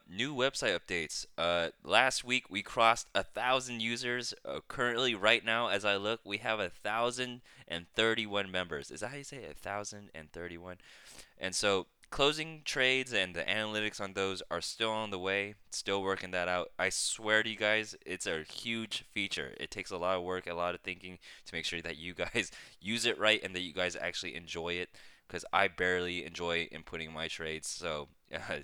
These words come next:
you know, given anyone else, I gotta make it as easier or as easiest and fun for people to do it, um, themselves. So that's on the way.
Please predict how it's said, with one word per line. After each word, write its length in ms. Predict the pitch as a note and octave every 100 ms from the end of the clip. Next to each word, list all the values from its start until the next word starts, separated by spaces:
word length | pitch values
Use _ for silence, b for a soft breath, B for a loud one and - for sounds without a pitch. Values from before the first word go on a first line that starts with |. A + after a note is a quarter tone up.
| -
you 100 | -
know, 100 | E2 C#2+
given 300 | F2+ E2 D#2+
anyone 340 | E2 F2 F2+ D#2+
else, 380 | D#2 F2 - -
I 80 | D2+
gotta 220 | F2 F2
make 200 | E2 E2
it 100 | E2
as 240 | D#2 D#2 -
easier 720 | A2 G#2+ G2+ G#2 G2 F#2+ F#2 -
or 280 | - C#2+ C#2+ -
as 160 | D#2 C#2
easiest 560 | F#2+ F2 F2+ E2+ - B B B -
and 260 | D#2 D2 _
fun 540 | - - F#2+ F#2 E2 - B B _
for 200 | E2 D2+
people 320 | - D2+ D2
to 140 | - D2
do 180 | D#2
it, 100 | D2+ - -
um, 340 | C#2 C2+ C#2 D2
themselves. 560 | D2+ D2 - C2 A#1+ - -
So 260 | D2 C2+ - - - _ - - _ -
that's 220 | G2+ G2
on 120 | F2
the 100 | E2+
way. 280 | E2 E2